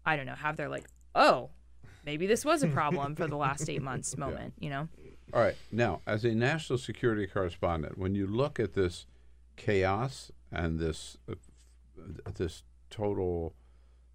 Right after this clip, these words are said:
Speaker 2: focus, right? And we've been talking about, like, this has been consuming the media, the administration, their time for months.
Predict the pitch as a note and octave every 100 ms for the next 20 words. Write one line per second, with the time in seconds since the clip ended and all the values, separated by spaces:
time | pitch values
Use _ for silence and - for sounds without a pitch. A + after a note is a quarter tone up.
0 | - - B2 C3+ D#2 D2+ - F2+ E2 -
1 | F2 E2 D#2 F#2 F2 G#2 G2+ F2 D#2+ -
2 | F#2+ - D#2+ - F#2+ G2 - G2+ G2 F#2+
3 | F#2+ F2+ - C3+ A2 C#2 D2+ D#2+ D#2 E2+
4 | F2+ F2+ D#2 D2+ D#2 D2 D2+ - F#2+ F#2
5 | E2+ D2+ D#2 E2 E2 F2+ F2 E2+ E2 D#2
6 | D#2+ - - - - - - E2+ D2+ C#2
7 | B2 F2+ D#2+ -